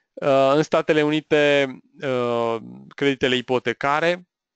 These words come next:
deci nu date neapărat de, de primă mână. Abia joi, producția industrială la ora douăsprezece în,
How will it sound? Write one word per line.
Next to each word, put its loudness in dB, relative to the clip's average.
deci -6
nu -6
date -2
neapărat -2
de, -6
de -6
primă -8
mână. -2
Abia -2
joi, 2
producția -4
industrială 0
la 4
ora 2
douăsprezece -6
în, -10